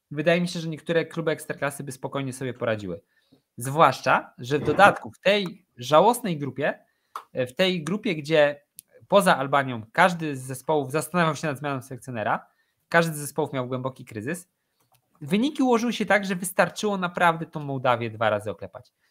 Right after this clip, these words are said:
Że naprawdę tam nie było jakichś cudów do zrobienia. Tam naprawdę nie było takiej sytuacji,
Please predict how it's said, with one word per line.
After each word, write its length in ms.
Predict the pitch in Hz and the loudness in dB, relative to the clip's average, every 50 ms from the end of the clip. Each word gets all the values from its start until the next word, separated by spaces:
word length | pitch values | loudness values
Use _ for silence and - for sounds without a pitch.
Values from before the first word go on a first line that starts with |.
| _ _ | _ _
Że 80 | 143 151 | -4 -2
naprawdę 400 | 180 185 180 - 185 175 175 170 | -2 0 2 2 2 2 0 -2
tam 240 | 165 - 156 160 156 | -2 -2 -2 -2 -4
nie 100 | 151 147 | -6 -6
było 320 | 143 156 170 165 160 160 | -4 -2 0 2 2 2
jakichś 320 | 147 131 135 - 135 - - | 0 -2 -4 -6 -12 -14 -10
cudów 340 | - - 156 131 131 123 | -8 -6 -6 -4 -6 -6
do 120 | 120 135 120 | -6 -8 -8
zrobienia. 420 | 120 120 117 113 107 101 92 90 - _ _ _ _ _ _ - | -8 -6 -6 -4 -6 -6 -8 -12 -16 _ _ _ _ _ _ 0
Tam 160 | 156 160 165 | 0 2 2
naprawdę 400 | 170 165 175 185 185 185 180 165 | 0 0 2 2 2 2 2 -2
nie 140 | 160 160 156 | -4 -4 -2
było 180 | 165 175 170 | 0 2 2
takiej 260 | 165 156 147 - 143 135 | 2 0 -2 -6 -8 -14
sytuacji, 680 | - - - 135 127 123 127 - 165 170 185 180 - | -12 -6 0 2 2 2 2 0 -4 -6 -6 -6 -10